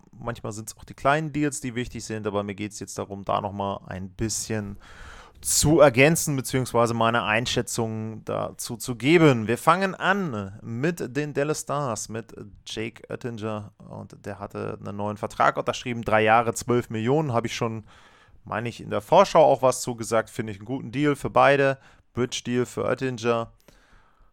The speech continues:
der da eben die Chance hat, sich dann auch zu etablieren. Hat ja noch nicht so die Vita in der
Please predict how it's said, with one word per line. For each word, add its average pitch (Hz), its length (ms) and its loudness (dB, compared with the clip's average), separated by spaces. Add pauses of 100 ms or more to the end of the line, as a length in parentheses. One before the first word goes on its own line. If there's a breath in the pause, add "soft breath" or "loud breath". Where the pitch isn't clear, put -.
(160)
der 104 240 -6
da 101 400 -6
eben 104 240 -10
die 101 60 -8
Chance 107 400 -10
hat, 104 120 -6
sich - 180 -16
dann 104 160 -10
auch - 340 -4 (420)
zu - 200 -6
etablieren. 151 760 2
Hat 127 160 -4
ja 110 200 0 (180)
noch 120 240 -10
nicht 127 440 -4
so 120 380 -2
die 151 200 -8
Vita 143 320 -4
in 135 80 -6
der 127 280 -6